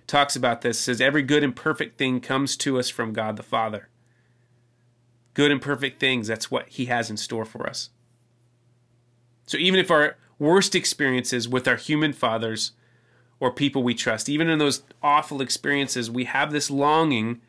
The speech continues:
for perfect love, for perfect fatherhood embedded into us. I highly encourage you to Google the, um, the idea of God as Father,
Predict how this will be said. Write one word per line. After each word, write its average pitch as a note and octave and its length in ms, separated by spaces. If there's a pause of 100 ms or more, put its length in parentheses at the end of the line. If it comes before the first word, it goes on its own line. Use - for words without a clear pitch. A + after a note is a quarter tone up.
(120)
for C3 160
perfect B2+ 400
love, A#2+ 280
for - 140
perfect C3+ 420
fatherhood G#2+ 640 (840)
embedded A#2+ 460
into G2 320
us. - 280 (1700)
I C#3+ 120
highly F#3 400
encourage D#3 440
you C#3 80
to C#3 180
Google C#3 640 (500)
the, C3+ 300
um, B2 260
the C3+ 120
idea B2+ 340
of A2 220
God A#2+ 260
as B2 140
Father, A2+ 560